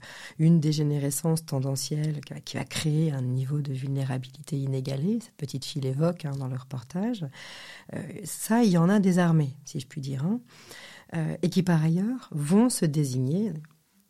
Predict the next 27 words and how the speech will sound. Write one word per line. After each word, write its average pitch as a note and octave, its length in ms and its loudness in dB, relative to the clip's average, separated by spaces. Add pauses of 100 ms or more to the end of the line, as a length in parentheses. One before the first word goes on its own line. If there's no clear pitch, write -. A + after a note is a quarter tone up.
(180)
très G3 300 2
diversement. C#3+ 640 0 (180)
Et D#3 80 2
ils D#3+ 160 8
vont G3 100 6
privilégier D#3+ 1000 2 (240)
d'ailleurs C#3+ 640 -2
souvent E3+ 420 0
une D#3+ 160 4
dénomination D#3+ 640 4
qui G3+ 220 -4
porte - 480 -4
plus - 280 0
sur - 360 -4
l'action F3 640 0
menée D3+ 580 2 (400)
que G#3 100 4
sur G3+ 200 4
le F#3+ 100 6
motif F3+ 480 0
d'action, C3+ 440 -8
c'est-à-dire C3+ 420 -8
par C3+ 120 -6
exemple B2+ 320 -4
plutôt D3+ 300 -6
décroissanciste C#3 1040 -4 (280)
qu'effondriste. D#3 840 -2